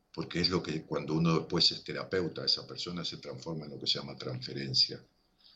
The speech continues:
Y esa transferencia es la entrega de la psiquis del cerebro de, de uno al profesional, y entonces así uno,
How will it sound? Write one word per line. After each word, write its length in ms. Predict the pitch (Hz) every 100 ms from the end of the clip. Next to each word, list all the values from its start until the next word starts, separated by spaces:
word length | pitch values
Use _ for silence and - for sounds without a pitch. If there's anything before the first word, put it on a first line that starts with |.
| _ _
Y 140 | - 71
esa 220 | - -
transferencia 760 | - 85 - 80 90 85 76
es 340 | 73 87 87 -
la 100 | 67
entrega 580 | 73 67 - 98 82 71
de 140 | 67
la 120 | 65
psiquis 680 | 64 - - - 87 - 78
del 160 | 73 67
cerebro 560 | - 73 92 71 69
de, 220 | 65 65 65 -
de 180 | 67
uno 520 | 71 82 85 82 - -
al 180 | - 73
profesional, 840 | - - - 73 69 76 80 85 - - - - - -
y 80 | 73
entonces 420 | 67 78 - -
así 300 | 80 - 82
uno, 460 | 78 80 80 78